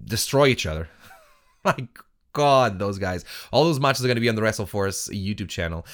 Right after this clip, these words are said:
And, uh, I'll be returning to WrestleForce in March, in a week and a half.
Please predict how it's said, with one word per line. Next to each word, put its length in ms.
And, 240
uh, 160
I'll 140
be 180
returning 500
to 80
WrestleForce 800
in 920
March, 400
in 280
a 100
week 160
and 100
a 40
half. 420